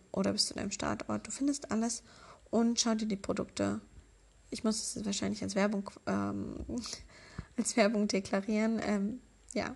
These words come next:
schau die Papercuts an. Ich, ich arbeite nicht mit denen zusammen, aber ich bin wirklich sehr, sehr zufrieden damit. Ähm, die sind super leicht,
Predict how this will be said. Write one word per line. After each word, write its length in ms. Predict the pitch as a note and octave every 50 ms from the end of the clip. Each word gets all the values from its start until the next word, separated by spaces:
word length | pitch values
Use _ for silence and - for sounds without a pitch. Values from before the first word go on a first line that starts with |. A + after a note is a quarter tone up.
| - - -
schau 220 | - - C#4 C4+
die 100 | C#4+ C4+
Papercuts 540 | - - G#3+ G#3 - - - - G3+ G3+ -
an. 260 | - G#3+ G3+ G#3 -
Ich, 180 | - G3+ G#3+ -
ich 300 | F3 G#3 A#3 B3+ A#3 G3
arbeite 320 | G3+ G#3 B3 A#3+ - G3+
nicht 160 | G3+ G#3+ -
mit 100 | - G#3+
denen 140 | G3+ G3+ G#3
zusammen, 320 | - - A#3 G#3+ G3+ G3+ G3
aber 120 | - F#3+
ich 120 | - -
bin 180 | - G#3+ G#3 G3+
wirklich 340 | G#3 G#3 G3+ - F3 F#3+ -
sehr, 280 | - - G3+ G#3 G3+
sehr 160 | - F3 F#3 G3
zufrieden 480 | - - - - - G3+ G3+ G3+ G3
damit. 280 | G3 G3 G3 G3 A3+ - - - - - - - - - -
Ähm, 280 | F#3+ G3 G3 G3 G3 G#3
die 60 | A3
sind 360 | G#3+ - - G3 G3 G3 G3
super 220 | - C#4 B3+ A3+ G3+
leicht, 420 | G#3 A3 G3 G3+ G#3 - - -